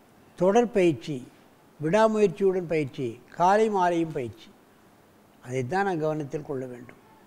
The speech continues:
பயிற்சி என்பது ஏதோ ஒரு நாள் செய்துவிட்டு பத்து நாள் கழித்து செய்வதில்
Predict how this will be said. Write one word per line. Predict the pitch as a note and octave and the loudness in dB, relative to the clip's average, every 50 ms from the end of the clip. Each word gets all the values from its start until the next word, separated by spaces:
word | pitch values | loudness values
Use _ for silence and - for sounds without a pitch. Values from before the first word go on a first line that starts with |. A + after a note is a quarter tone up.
| _ _ _ _ _ _ _ _ _ - | _ _ _ _ _ _ _ _ _ -2
பயிற்சி | C#3+ D3+ F#3 G3+ E3+ - - A3 | 2 2 2 2 0 -2 0 2
என்பது | G3+ F#3+ F3+ F3+ F3 F3+ | 2 2 0 -2 -2 0
ஏதோ | E3+ D#3 C#3+ D3 F3 | 0 0 0 0 0
ஒரு | F#3 F3 D#3+ D3 D#3 | 2 2 2 2 2
நாள் | E3 F#3 G3 D#3 | 0 0 0 0
செய்துவிட்டு | - F3 F3 E3+ E3+ D#3+ D3 - F#3 | 0 0 0 2 0 0 -2 -4 -6
பத்து | E3+ - D#3 B2+ - E3 | -6 -6 -8 -8 -6 -4
நாள் | D3+ D#3+ E3+ E3 | -2 -2 -2 -2
கழித்து | D3 D#3+ D3 C3+ - | -2 -4 -6 -6 -8
செய்வதில் | - - D3+ C#3 C#3 C#3+ C#3+ C#3 | -8 -6 -6 -4 -2 -4 -4 -4